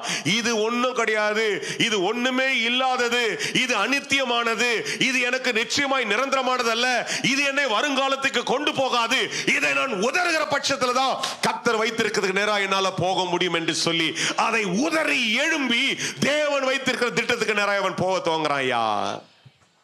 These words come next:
அல்லேலூயா. யாரோ சில இடத்துல கர்த்தர் பேசுறாருன்னா இன்னைக்கு ராத்திரி ஒப்பு கொடுத்துருங்க. If you're living in your comfort zone, the Lord, the Lord says that shake it off.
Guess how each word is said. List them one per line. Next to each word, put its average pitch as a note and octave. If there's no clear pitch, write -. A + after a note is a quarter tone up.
அல்லேலூயா. G2+
யாரோ A2
சில A#2+
இடத்துல A2
கர்த்தர் -
பேசுறாருன்னா A2+
இன்னைக்கு G#2+
ராத்திரி G2+
ஒப்பு G#2
கொடுத்துருங்க. E2
If A#2+
you're G2+
living D3
in C3+
your A#2+
comfort B2
zone, G#2
the G#2+
Lord, A#2
the A2
Lord C3+
says A#2
that G#2
shake -
it -
off. -